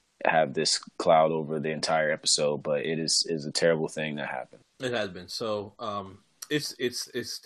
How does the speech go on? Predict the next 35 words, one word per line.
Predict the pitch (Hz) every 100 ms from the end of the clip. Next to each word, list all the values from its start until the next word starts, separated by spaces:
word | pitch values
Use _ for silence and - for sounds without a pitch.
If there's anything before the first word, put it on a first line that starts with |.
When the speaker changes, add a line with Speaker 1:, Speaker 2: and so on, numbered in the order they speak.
| _
Speaker 2:
it's | 120 113
still | - 127 107
pretty | 127 107
difficult | 90 92 98 90
to |
talk | 98 107 98
about. | 90 90 87
So, | - 101 95 - _ _ 107
um, | 101 92 92
hopefully | - 123 117 - 117 110
things | 98 117 113 101
will | 107
become | 101 101 - 110 104 98
<clears throat> | 95
positive | 104 117 95 92 90 - -
with, | 101 95 104 98 - _ _ - - _ _ 80
uh, | 85 67 - -
what | 113 117 -
happens | 123 117 - 110 101 - - - _
going | 113 110 107
forward | - 113 113 104 101 95
with | 98 -
this. | 98 95 - - - -
I |
know | 117 117
they've | 113
already | 107 107 104
found | - 110 104 104 104
the, | 101 95 -
I | 110
know | 113
they've | 113 110
already | 110 110 104
found | - 110 104 104 98
the, | 98 98